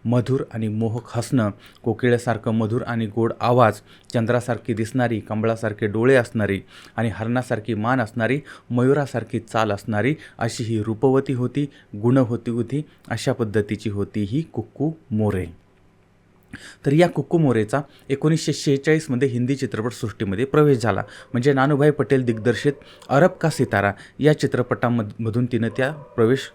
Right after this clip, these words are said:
केलेला होता. आता याच्यामध्ये तिनं अभिनयापेक्षाही नृत्यामुळे तिला जास्त ओळख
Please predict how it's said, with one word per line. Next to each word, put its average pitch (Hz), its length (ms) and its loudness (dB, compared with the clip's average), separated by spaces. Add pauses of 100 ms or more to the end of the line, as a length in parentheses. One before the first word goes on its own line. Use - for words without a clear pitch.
केलेला 131 300 6
होता. 98 220 -4 (340)
आता 127 140 0
याच्यामध्ये 135 520 2
तिनं 135 220 2 (240)
अभिनयापेक्षाही 139 920 0 (240)
नृत्यामुळे 143 640 2
तिला 135 200 4
जास्त 127 300 -4
ओळख 123 240 4